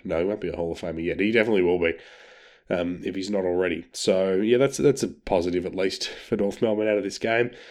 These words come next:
Um, but, yeah, they've got to try and salvage something out of the last seven games this year because, yeah, th-, they're struggling as bad as West Coast are at the moment, and they don't have the injuries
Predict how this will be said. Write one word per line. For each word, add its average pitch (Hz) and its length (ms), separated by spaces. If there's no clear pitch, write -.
Um, 87 460
but, - 200
yeah, 98 120
they've 101 120
got 123 80
to 113 60
try 107 180
and 82 140
salvage 90 600
something 87 480
out 104 140
of 101 60
the 92 80
last 92 320
seven 87 260
games 87 320
this 87 240
year 87 120
because, 82 440
yeah, 90 180
th-, 87 200
they're 107 300
struggling 87 520
as 78 80
bad 85 220
as - 240
West 85 260
Coast 85 260
are 78 260
at - 140
the 90 60
moment, 87 280
and 85 80
they 87 120
don't 85 120
have 82 120
the 80 140
injuries 82 420